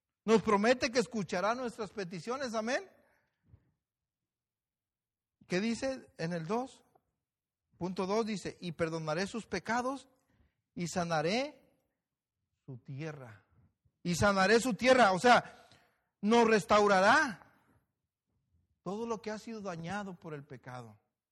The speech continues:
Puede ser la salud,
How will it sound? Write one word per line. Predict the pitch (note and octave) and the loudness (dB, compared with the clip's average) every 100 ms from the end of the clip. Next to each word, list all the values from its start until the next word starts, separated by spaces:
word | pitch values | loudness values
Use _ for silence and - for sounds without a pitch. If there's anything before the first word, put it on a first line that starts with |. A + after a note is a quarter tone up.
| _ _ - - _ _ _ - _ _ _ _ _ _ _ _ - | _ _ -20 -20 _ _ _ -20 _ _ _ _ _ _ _ _ -12
Puede | C#3+ | -12
ser | C#3 C#3+ | -10 -12
la | C3+ | -12
salud, | C3+ A#2+ D#3 A#3 | -12 -10 -8 -8